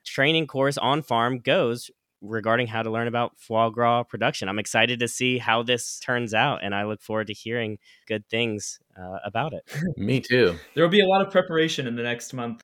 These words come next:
Speaker 3: so it's, it's gonna be interesting. I'm looking at rendering a lot of fat. <laughs> So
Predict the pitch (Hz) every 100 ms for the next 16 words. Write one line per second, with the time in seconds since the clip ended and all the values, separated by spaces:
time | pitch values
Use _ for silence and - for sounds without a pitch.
0 | _ _ _ - 127 120 113 113 - -
1 | - 127 123 120 120 117 110 113 107 107
2 | 110 104 _ _ - 135 147 139 120 117
3 | 127 127 120 107 104 113 139 135 - 127
4 | 113 - _ _ _ - - - - 143
5 | 170 147